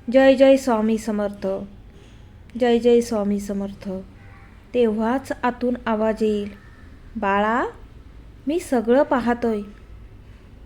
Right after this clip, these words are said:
थोडा संयम ठेव." मित्रांनो, श्रद्धा म्हणजे फक्त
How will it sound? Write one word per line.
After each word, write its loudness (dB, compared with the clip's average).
थोडा 8
संयम 4
ठेव." -4
मित्रांनो, 4
श्रद्धा 6
म्हणजे 2
फक्त 0